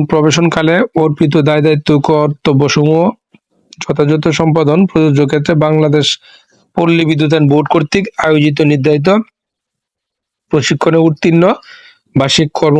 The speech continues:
মূল্যায়ন ও পুলিশ ভেরিফিকেশন রিপোর্ট সন্তোষজনক বিবেচিত হলে প্রবেশ বেতন কাঠামো নির্ধারিত বেতন পরিধে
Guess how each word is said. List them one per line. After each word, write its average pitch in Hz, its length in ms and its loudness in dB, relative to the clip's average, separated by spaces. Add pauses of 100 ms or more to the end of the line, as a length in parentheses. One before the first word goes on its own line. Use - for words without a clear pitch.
মূল্যায়ন 151 360 2
ও 143 60 2 (160)
পুলিশ 151 220 2 (100)
ভেরিফিকেশন 147 520 2 (100)
রিপোর্ট 151 240 0
সন্তোষজনক 151 680 0 (840)
বিবেচিত 156 420 0
হলে 156 260 0
প্রবেশ 147 340 0
বেতন 147 280 0
কাঠামো 160 340 0 (1400)
নির্ধারিত 151 400 0
বেতন 151 420 0
পরিধে 156 360 2